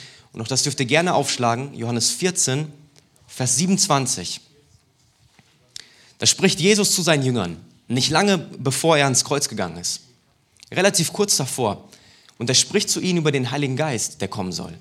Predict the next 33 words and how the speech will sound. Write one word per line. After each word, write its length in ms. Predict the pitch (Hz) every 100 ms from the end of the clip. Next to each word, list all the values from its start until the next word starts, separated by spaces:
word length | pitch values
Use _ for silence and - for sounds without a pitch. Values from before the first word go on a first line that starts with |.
| - -
über 140 | 104
den 140 | 117 110
Helfer, 520 | 92 160 170 110 82 98
den 100 | 98
sie 120 | 101
empfangen 400 | 95 - 92 90
sollen. 260 | 87 85 82 - - - -
Und 140 | - 120
ganz 180 | 185 175
im 100 | 147
Anschluss 420 | 220 - 160 -
daran 240 | 131 131
sagt 300 | 123 151 -
er, 300 | 131 131 151 - - _ _ _ _ - _ 95
„Was 200 | 117 -
ich 160 | 196
euch 200 | 196 156
zurücklasse, 720 | - 151 143 113 95 - 87 - _ _ _ _ _ _ _ _ _
ist 180 | 117 -
Frieden. 460 | - 117 107 87 78 _ _ _ _ _ _ _ _ _ _ _ _
Was 200 | - -
ich 200 | 147 175
euch 160 | 175 160
zurücklasse, 560 | - 127 139 127 113 110
ist 180 | -
Frieden. 440 | - - 101 87 82 - - -
Ich 180 | - -
gebe 400 | 202 214 220 -
euch 180 | 120
meinen 340 | 127 143 165 175
Frieden, 640 | - 165 139 113 117 - - -
einen 240 | 117 113
Frieden, 760 | 110 - 165 160 117 117 120